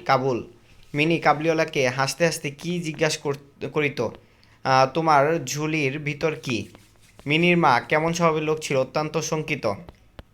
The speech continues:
খেয়াল করো, সকালে লেখক ছোট ঘরে বসে কি করছিলেন? দেখো, প্রুফশিট সংশোধন করছিলেন। রহমতের কাছে কে কিঞ্চিত অর্থ ধার করেছিল? রামপুরি।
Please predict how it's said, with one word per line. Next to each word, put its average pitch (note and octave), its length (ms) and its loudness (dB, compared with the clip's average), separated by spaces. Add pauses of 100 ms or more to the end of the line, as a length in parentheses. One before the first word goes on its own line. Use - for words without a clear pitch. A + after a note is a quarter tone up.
(2000)
খেয়াল D3+ 180 2
করো, B2 240 2
সকালে E3 400 2
লেখক D#3+ 420 2
ছোট E3 200 -4
ঘরে D#3 280 0
বসে D3+ 260 -4
কি E3+ 160 -6
করছিলেন? D3+ 520 -2 (480)
দেখো, C#3 220 2
প্রুফশিট D#3+ 540 -4
সংশোধন D3+ 420 -4
করছিলেন। C#3+ 460 -4 (640)
রহমতের E3 480 2
কাছে E3 320 2
কে D#3 200 -2
কিঞ্চিত D#3+ 480 -4
অর্থ C#3 320 -2 (200)
ধার C#3+ 360 4
করেছিল? C#3 440 -2
রামপুরি। B2+ 520 0